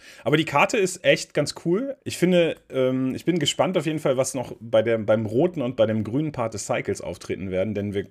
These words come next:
können ja quasi sagen, unsere Preview-Card, die Hall of Helios Generosity, gehört ja schon irgendwie so ein bisschen zu Volrad Stronghold und Academy Ruins. Also zumindest sehr ähnlich, Legendary Lands, die einen sehr ähnlichen Effekt haben, gleiche Activated Ability, nur dass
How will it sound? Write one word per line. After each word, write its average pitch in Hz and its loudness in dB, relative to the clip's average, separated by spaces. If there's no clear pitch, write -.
können 135 -2
ja 120 4
quasi 110 -4
sagen, 110 -4
unsere 110 -2
Preview-Card, 123 -2
die 101 -6
Hall 101 2
of 101 -4
Helios 104 -4
Generosity, 101 -6
gehört 120 4
ja 120 4
schon 135 0
irgendwie 117 0
so 110 0
ein 101 0
bisschen 110 -2
zu 104 -4
Volrad 101 4
Stronghold 101 -2
und 85 -8
Academy 92 -2
Ruins. 87 -4
Also 87 -6
zumindest 113 0
sehr 104 2
ähnlich, 120 0
Legendary 107 2
Lands, 113 4
die 101 -4
einen 101 -2
sehr 98 2
ähnlichen 107 -4
Effekt - -8
haben, 104 0
gleiche 98 -2
Activated 101 -4
Ability, 123 -2
nur 101 -4
dass - -8